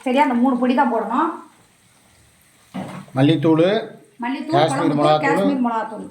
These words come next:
Speaker 2: ரைட்.
Speaker 1: இதை மூணையுமே இதுல போட்டுங்க. போட்டு நல்லா எண்ணெய் வதக்கணுங்க. வதக்குறது தான் இருக்குது, பச்சை வாரம் போற அளவுக்கு வதக்கணுன்னே புளி தண்ணியை ஊத்திராதீங்க, ஊத்திராதீங்க, பச்சை வாசம் அடிக்கும். இதுக்கு வந்து வெறும் பச்சை தண்ணி தான் ஊத்தணும்.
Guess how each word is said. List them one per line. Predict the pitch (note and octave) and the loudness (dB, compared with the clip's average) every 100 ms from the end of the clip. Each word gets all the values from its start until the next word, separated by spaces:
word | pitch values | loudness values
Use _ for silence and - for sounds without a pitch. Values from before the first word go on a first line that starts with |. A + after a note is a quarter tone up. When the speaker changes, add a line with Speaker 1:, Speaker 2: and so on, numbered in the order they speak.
| A#3 | -8
Speaker 2:
ரைட். | B3+ | -6
Speaker 1:
இதை | B3 B3 | -4 -4
மூணையுமே | C#4 C4 C4 E4 | -2 -2 -2 -2
இதுல | A#3+ F#3 | -2 -6
போட்டுங்க. | G3 F#3 F3+ - _ _ _ _ _ - - | -10 -10 -12 -16 _ _ _ _ _ -6 -4
போட்டு | B3+ C#4 E4 D#4 | -2 -2 0 0
நல்லா | B3+ D#4 - | 0 0 0
எண்ணெய் | C4 D4+ D#4+ C#4+ A3+ G#3 D#3+ G#3 | 2 2 2 2 0 -2 -4 -4
வதக்கணுங்க. | B3+ E4 E4 A3 G3+ B3 G#3 | -4 -2 -2 -2 -4 -4 -4
வதக்குறது | A3 C4 - A3 | -4 -6 -8 -6
தான் | A#3 | -6
இருக்குது, | F3+ F3+ - | -6 -10 -10
பச்சை | G#3+ - A3+ | -10 -6 -4
வாரம் | G#3 F#3 | -4 -6
போற | G3 F#3 | -4 -4
அளவுக்கு | G3 G3+ C4 D#4+ - - - - | -4 0 0 0 -6 -14 -18 -6
வதக்கணுன்னே | B3+ D#4+ D#4+ D#4+ E4 | -2 -2 0 0 0
புளி | D#4 | -2
தண்ணியை | D4+ C#4 D#4 C4+ | 0 2 2 2
ஊத்திராதீங்க, | D4 C4+ A#3 C4+ D#4 | 2 0 0 0 0
ஊத்திராதீங்க, | B3 B3 A3+ A#3+ D4 | -2 -2 -4 -4 -6
பச்சை | - C#4 | -6 -4
வாசம் | A#3+ G#3 | -4 -6
அடிக்கும். | E3+ F3+ F3+ - - - - - - - | -8 -8 -10 -10 -14 -20 -20 -20 -20 -6
இதுக்கு | B3 B3+ | -4 -2
வந்து | D#4+ B3 | -2 0
வெறும் | D4 - | -2 -2
பச்சை | A#3+ E4+ D4 | -6 -6 -6
தண்ணி | A#3+ | -4
தான் | C#4 G#3 | -4 -4
ஊத்தணும். | F#3+ F3+ | -8 -12